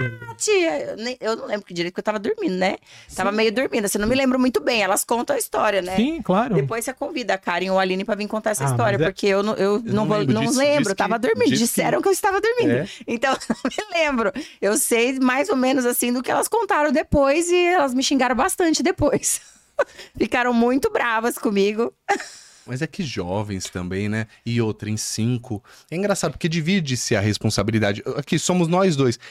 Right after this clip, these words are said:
Speaker 3: É engraçado. De, é, é, tem uma responsabilidade, mas não, não tá tudo em mim. Tá um pouco nele, um pouco em mim. E, e quando se tem cinco, acho que
Speaker 2: Sim.
Speaker 3: é, dá até pra se perder nisso, de falar,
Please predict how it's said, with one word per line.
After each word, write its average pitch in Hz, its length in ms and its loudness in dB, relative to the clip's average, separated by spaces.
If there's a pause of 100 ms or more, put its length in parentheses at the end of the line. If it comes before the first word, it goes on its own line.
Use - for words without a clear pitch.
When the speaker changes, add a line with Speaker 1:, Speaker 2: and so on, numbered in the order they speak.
Speaker 3:
É 214 60 -4
engraçado. 190 580 0 (320)
De, 143 300 -2
é, 135 400 2
é, 127 60 -2 (160)
tem 190 120 2
uma 214 120 4
responsabilidade, 143 840 2
mas 202 160 2
não, 208 180 2 (540)
não 180 80 -8
tá 277 140 -4
tudo 143 280 -4
em 117 120 4
mim. 117 400 2
Tá 139 120 -2
um 143 80 -4
pouco 135 280 -4
nele, 131 360 2
um 113 40 -2
pouco 117 340 -4
em - 20 -2
mim. 156 300 -2
E, 151 400 -8
e 127 60 -8
quando 156 200 -2
se - 120 -6
tem 127 160 2
cinco, 160 600 2
acho 139 120 0
que - 60 -6
Speaker 2:
Sim. 160 580 0 (420)
Speaker 3:
é, 117 380 -8
dá 127 100 0
até 175 160 -2
pra 226 100 -2
se - 120 -4
perder 226 320 2
nisso, 156 200 2
de 135 80 -6
falar, 143 240 -2